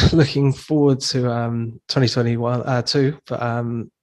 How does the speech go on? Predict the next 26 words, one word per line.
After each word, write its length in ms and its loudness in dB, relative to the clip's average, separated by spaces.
a 60 0
little, 320 4
maybe 300 2
a 40 4
little 220 2
bit 140 -4
look 400 -4
back 440 -6
at 400 -4
twenty 300 4
twenty-one 720 2
for 240 -4
some 200 -4
of 120 -6
our 400 0
Peruvian 400 -4
players, 580 0
um, 360 0
based 340 -4
abroad. 580 -4
Um, 460 -2
let's 140 0
have 160 4
a 40 4
little, 380 4
um, 500 2